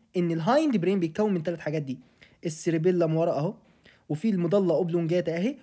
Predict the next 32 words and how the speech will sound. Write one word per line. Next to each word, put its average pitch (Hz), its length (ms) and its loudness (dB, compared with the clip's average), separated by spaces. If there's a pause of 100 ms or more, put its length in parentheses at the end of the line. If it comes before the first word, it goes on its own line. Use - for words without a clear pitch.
وفي 240 200 2
حاجه 254 220 4
بتوصل 226 600 0
ما 214 80 0
بينهم 294 360 -2
اسمها 208 300 -2
الايه؟ 185 160 0
اسمها 190 360 -4
البونز. 151 880 -2 (500)
اسمها 165 220 -2
الايه؟ 160 260 0 (260)
اسمها 160 240 -2
البونز 151 400 0
اللي 127 120 -4
هي 139 100 -2
ده 131 80 -4
اهي، 147 140 -2 (840)
حتى 190 260 -2
بيقولوا 190 200 4
عليها 180 180 2
المعدياتيه. 160 1040 0 (400)
ليه؟ 180 160 4
لان 160 220 0
هي 190 140 2
بتعدي 156 840 -2 (360)
حاجات 165 560 2
او 131 260 -4 (160)
نيورونز 165 440 2
من 185 160 2
الايه؟ 202 260 0 (220)
من 208 160 2
ال-، 147 280 -2